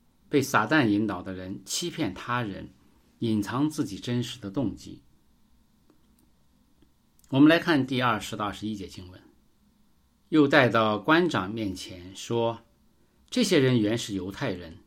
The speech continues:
竟骚扰我们的城，传我们罗马人所不可受、不可行的规矩。”就像一贯撒谎的撒旦一样，这些跟随撒旦的人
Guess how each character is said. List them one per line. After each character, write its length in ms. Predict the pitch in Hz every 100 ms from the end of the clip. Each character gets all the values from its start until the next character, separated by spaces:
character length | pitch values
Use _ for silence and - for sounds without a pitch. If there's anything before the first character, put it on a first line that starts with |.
| _ _
竟 240 | - 127 101
骚 280 | - 135
扰 140 | 127 101
我 160 | 95
们 140 | 82 95
的 60 |
城， 240 | 101 - 92 - _ _ _ _ _ _
传 320 | - 120 135
我 60 | 127
们 160 | 110 107
罗 160 | 123
马 200 | 151 101
人 340 | 95 95 104 107
所 260 | - 104
不 140 | 98 -
可 200 | - 98
受、 320 | - 147 - -
不 80 | -
可 160 | -
行 300 | - - 95
的 280 | 107 92 82 _ _ _ _
规 260 | 127 139 143
矩。” 300 | - - - _ _ _ _ _ - _ _ _ _ _ _ _ _ _ _ _ _ _
就 120 | 151
像 300 | 143 151 113
一 80 | 117
贯 200 | 147 123
撒 240 | 113 143
谎 260 | 135 107 92
的 280 | 104 107 107
撒 240 | - 113
旦 180 | 131 127
一 180 | 98 92
样， 220 | 92 92 _ _ _ -
这 100 | 185
些 240 | - 135
跟 220 | 135 165
随 200 | 160 135
撒 240 | 135 151 120
旦 160 | 131
的 80 | 110
人 300 | 101 104 120